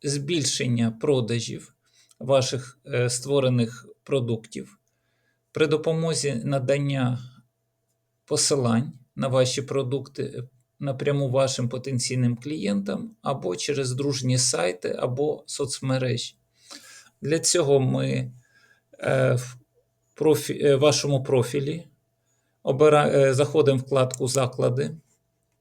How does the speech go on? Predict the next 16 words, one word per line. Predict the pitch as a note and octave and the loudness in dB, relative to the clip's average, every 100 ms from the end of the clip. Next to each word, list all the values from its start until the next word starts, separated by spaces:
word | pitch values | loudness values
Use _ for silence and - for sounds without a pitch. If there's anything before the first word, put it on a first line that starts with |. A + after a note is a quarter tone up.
| _ _ _ _ _ - - | _ _ _ _ _ -20 -6
обираємо | C3 C#3 C#3 C3+ B2 B2 | 2 4 6 4 4 4
заклад, | B2 A#2 - C#3 - - _ _ _ _ - - _ _ _ _ _ _ _ - | 4 0 0 -6 -6 -14 _ _ _ _ -20 -20 _ _ _ _ _ _ _ -6
е, | C3+ C#3 C#3 | 0 4 4
обираємо, | C3 D#3 C3+ D#3+ D#3 D3+ C#3+ C3+ C3 B2 B2 B2 - _ _ _ _ _ _ _ _ _ _ _ _ _ _ | 4 0 4 4 6 4 2 2 2 4 2 0 -10 _ _ _ _ _ _ _ _ _ _ _ _ _ _
який | C#3+ D3 D#3 | -2 -2 -2
тип, | B2+ - C#3 - - - _ _ - | -4 0 0 0 -10 -20 _ _ -8
е, | |
продукту | C3 D3+ D#3 C#3 - - B2+ | -6 -2 0 0 -2 -4 -4
в-, | C3 D#3 | -2 0
е, | |
ви | C3+ C#3+ | 2 2
хочете | D3+ C#3 - | 2 2 0
налаштувати, | D3+ D3 C#3+ C#3 - D3 D3+ D#3 D3 | 0 2 2 0 -2 0 0 0 2
наприклад, | A#2+ B2 B2+ C3 B2+ | 2 2 -2 0 0
навчальна | B2 A2+ C3 A2+ A2+ | 0 0 2 4 2
програма. | A2+ A#2+ A2+ A2+ A2 A2+ D#3+ | 2 -2 0 -2 -2 -4 -8